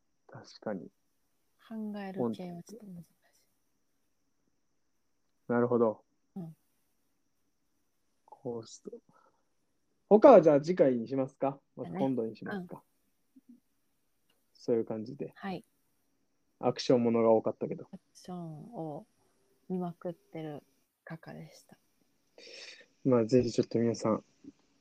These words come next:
Speaker 1: 「これ見て！」みたいなのあれば、
Speaker 2: やな。
Speaker 1: Twitterの方で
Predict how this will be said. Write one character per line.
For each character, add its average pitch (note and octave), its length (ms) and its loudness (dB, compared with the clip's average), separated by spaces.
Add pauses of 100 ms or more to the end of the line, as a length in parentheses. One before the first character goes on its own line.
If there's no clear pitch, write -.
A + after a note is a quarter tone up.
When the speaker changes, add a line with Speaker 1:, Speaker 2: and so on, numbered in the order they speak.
(580)
Speaker 1:
「こ - 180 4
れ A#3 140 8
見 A#3+ 140 8
て！」 C4+ 260 12
み G3+ 100 8
た C#3+ 100 4
い C3 40 4
な B2 120 4
の A#2 80 4
あ C3 40 10
れ D3+ 120 12
ば、 - 220 2 (560)
Speaker 2:
や G#3+ 100 -8
な。 G3+ 280 -10 (640)
Speaker 1:
Twitter - 340 -2
の A2+ 60 0
方 A#2+ 120 -2
で - 380 -2